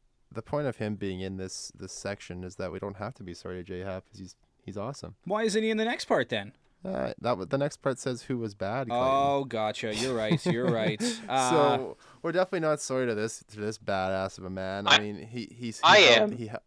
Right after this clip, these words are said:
Speaker 1: yeah,
Speaker 3: I'm
Speaker 1: you,
Speaker 3: s-,
Speaker 1: you
Speaker 3: I'm
Speaker 1: might
Speaker 3: sorry.
Speaker 1: be. I mean, he held the Astros to three runs last night over six innings, and that's respectable against the best team in baseball. Patrick, you just have to, you have to apologize to Jay.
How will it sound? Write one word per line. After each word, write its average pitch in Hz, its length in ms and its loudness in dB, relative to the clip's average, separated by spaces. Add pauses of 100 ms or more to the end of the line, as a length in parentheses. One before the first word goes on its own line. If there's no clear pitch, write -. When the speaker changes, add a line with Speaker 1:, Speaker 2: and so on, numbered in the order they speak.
(280)
Speaker 1:
yeah, 147 80 8
Speaker 3:
I'm 151 100 10
Speaker 1:
you, - 20 6 (140)
Speaker 3:
s-, 131 40 4
Speaker 1:
you - 80 -2
Speaker 3:
I'm 139 140 10
Speaker 1:
might 143 60 6
Speaker 3:
sorry. 110 340 10
Speaker 1:
be. 98 200 -6 (260)
I 110 80 -4
mean, 127 140 0
he 127 40 0
held 151 180 4
the 120 100 2
Astros 107 480 -2
to 92 340 -6 (360)
three 110 220 -10
runs 92 320 -8
last 92 220 -6
night 90 100 -8
over 90 160 -8
six - 260 -12
innings, 90 280 -10
and 90 100 -12
that's 90 240 -12
respectable 87 560 -12
against 87 220 -14
the 87 80 -12
best 87 220 -10
team 92 120 -12
in 90 80 -10
baseball. 90 480 -8 (560)
Patrick, 110 340 -2
you 107 80 -2
just - 120 -4
have 110 140 2
to, 101 60 -8
you 117 60 2
have 120 100 0
to 120 80 -2
apologize 110 400 0
to - 80 -12
Jay. 101 320 0